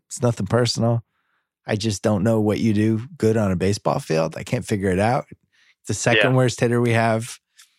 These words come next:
Speaker 1: They say, like, he's in there for his defense. It's not like his defense is really good.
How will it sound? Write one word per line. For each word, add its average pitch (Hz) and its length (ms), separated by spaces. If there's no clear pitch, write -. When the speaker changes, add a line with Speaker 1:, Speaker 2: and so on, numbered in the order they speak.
Speaker 1:
They 113 140
say, 127 240
like, 110 200
he's 110 200
in 127 100
there 123 120
for 113 160
his 95 120
defense. 127 540
It's 98 160
not 143 140
like 147 140
his 110 200
defense 123 480
is 98 280
really 110 240
good. 110 400